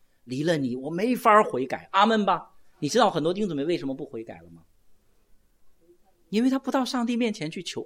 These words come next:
恩典，是吧？所以他就要夸行为，所以他总要讲“我做得对呀，他惹我，他做错了，不是我做错了”，对不对？他就动不了。你要到上帝面前去。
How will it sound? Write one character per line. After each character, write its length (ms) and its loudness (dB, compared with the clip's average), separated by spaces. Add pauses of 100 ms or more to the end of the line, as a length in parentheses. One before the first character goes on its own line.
恩 160 -10
典， 200 -16 (1120)
是 200 -4
吧？ 240 -2 (540)
所 140 0
以 60 4
他 140 -4
就 100 0
要 120 4
夸 200 -6
行 300 -4
为， 200 -6 (360)
所 120 -6
以 40 -4
他 160 -6
总 160 -6
要 160 0
讲 240 -2
“我 100 0
做 180 0
得 80 2
对 220 -4
呀， 100 -6 (600)
他 120 -2
惹 220 2
我， 340 -6 (220)
他 220 -6
做 180 -2
错 220 -4
了， 80 -2
不 120 -6
是 140 -6
我 160 -8
做 200 -14
错 200 -20
了”， 60 -20 (640)
对 100 -2
不 60 -2
对？ 260 0 (160)
他 100 -8
就 80 -6
动 200 2
不 80 0
了。 180 -2 (580)
你 100 -14
要 120 -12
到 140 -14
上 240 -16
帝 100 -14
面 180 -12
前 140 -20 (100)
去。 220 -20